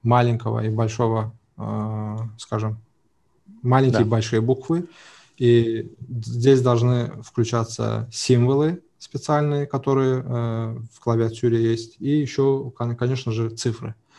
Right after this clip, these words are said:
Speaker 1: Нужны комплексные пароли, которые, э,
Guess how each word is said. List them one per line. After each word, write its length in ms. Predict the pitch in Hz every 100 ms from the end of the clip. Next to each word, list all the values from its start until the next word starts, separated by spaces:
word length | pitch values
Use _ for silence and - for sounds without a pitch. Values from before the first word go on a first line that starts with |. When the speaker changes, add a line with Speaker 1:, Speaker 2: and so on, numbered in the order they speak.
| - - - _ -
Speaker 1:
Нужны 440 | 131 127 156 156
комплексные 680 | - - 147 131 117 - 113
пароли, 360 | 113 135 156
которые, 520 | 123 117 131 123 117 117 - - _ -
э, 240 | 117 107